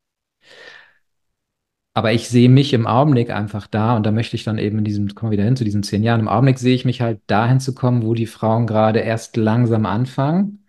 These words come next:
Und deswegen hole ich sie da ab, wo sie halt sind. Und in zehn Jahren aber sagen zu können, sie kommen, weil sie es wollen. So wie damals in zweitausendneun, als ich eben diesen Shift gemacht habe, B two C,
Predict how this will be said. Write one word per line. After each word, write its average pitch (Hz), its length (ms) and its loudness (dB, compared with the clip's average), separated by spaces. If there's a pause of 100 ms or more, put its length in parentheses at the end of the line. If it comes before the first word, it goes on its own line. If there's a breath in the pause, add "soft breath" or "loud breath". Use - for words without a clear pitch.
(160)
Und 107 60 -6
deswegen 117 320 0
hole 117 120 0
ich 113 80 -2
sie 113 100 -2
da 113 160 2
ab, 101 140 -4
wo 113 80 -2
sie 104 140 -2
halt 104 160 -4
sind. 156 480 4 (560 loud breath)
Und 117 160 0
in 113 100 2
zehn 127 340 2
Jahren 127 200 2
aber 120 200 0
sagen 120 300 -2
zu 120 140 -14
können, 120 500 -2 (1000)
sie 107 180 -6
kommen, 127 440 0
weil 104 160 -2
sie 98 100 -6
es - 240 -14
wollen. 87 640 -8
So 139 140 0
wie 202 60 4
damals 165 360 2
in 107 60 -2
zweitausendneun, 135 1200 2
als 107 200 -4
ich 107 80 -4
eben 120 180 -2
diesen 113 220 0
Shift - 300 0
gemacht 131 300 0
habe, 104 100 -4
B 117 100 -2
two 117 160 -4
C, 143 420 0